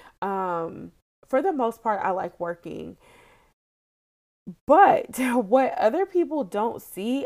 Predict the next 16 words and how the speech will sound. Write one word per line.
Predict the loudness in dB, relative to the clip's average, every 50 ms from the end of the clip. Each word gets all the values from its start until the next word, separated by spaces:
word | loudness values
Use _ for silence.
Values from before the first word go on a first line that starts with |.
| -4
as | -4 -4 -4 -8
part | _ 0 0 2 2 0
of | -2 -2
that | -2 0 0 0 0 -2 -6 -12 -20 -20 -20 -20 _ -8
is | -2 2
I | 2 2
also | 2 2 -2 -2 -2 -4 -6
felt | -4 -4 -4 -2 -2
like | -4 -4 -6 -8
I | -6 -6 -8
had | -8 -12 -16 -20 -18 -14 -10 -8 -8 -8 -8 -12
to | -18 -16
work | -16 -16 -16 -16 -20
at | -20 -20
fifteen. | -20 -20 -20 -20 _ -20 -20 -20 -20 -20 -20 _ _ _ _ _ _ _ _ _ _ _ -20 -20 -20 -20 -20 -20 -20 -20 _ _
Now, | 0 2 2 2 0 -2 -6 -10